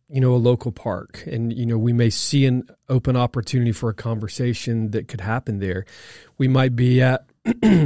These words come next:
for instance, we might be at, um, you know, o-, our place of employment. We might be having lunch with a friend, and then the door is open for us to share the gospel there.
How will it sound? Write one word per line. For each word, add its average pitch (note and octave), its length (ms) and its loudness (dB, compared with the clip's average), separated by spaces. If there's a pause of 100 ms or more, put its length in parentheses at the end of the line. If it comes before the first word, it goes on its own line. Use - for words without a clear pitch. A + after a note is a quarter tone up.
(220)
for B2 140 -2
instance, A#2 320 -2
we B2+ 80 2
might A#2+ 300 0
be A#2 200 2
at, A2+ 440 -2
um, G#2+ 600 -6
you A#2 140 -10
know, G#2+ 340 -6
o-, A2+ 200 -10
our G#2+ 160 -6
place - 280 -4
of A2+ 60 -8
employment. A#2 640 -4
We A2+ 100 -6
might G#2+ 240 -6
be A2 140 -4
having G#2+ 380 -4
lunch A2 260 -4
with A2+ 100 -4
a G2+ 60 -6
friend, A#2 540 -4 (580)
and A#2+ 180 -2
then A#2 180 2
the G#2+ 120 0
door A#2 400 0
is G#2 140 -4
open B2 360 -2
for A#2 220 -4
us A2 200 -4
to G#2+ 100 -8
share A2 240 -6
the G#2 80 -4
gospel G#2 480 -6
there. G#2+ 360 -2